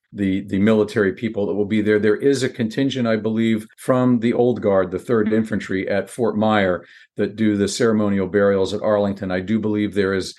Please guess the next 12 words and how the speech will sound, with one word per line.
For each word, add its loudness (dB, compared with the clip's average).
uh, -2
probably 2
a 0
casket 0
team -2
coming, 0
uh, 0
from -4
Fort -4
Myer 0
for -4
that. 0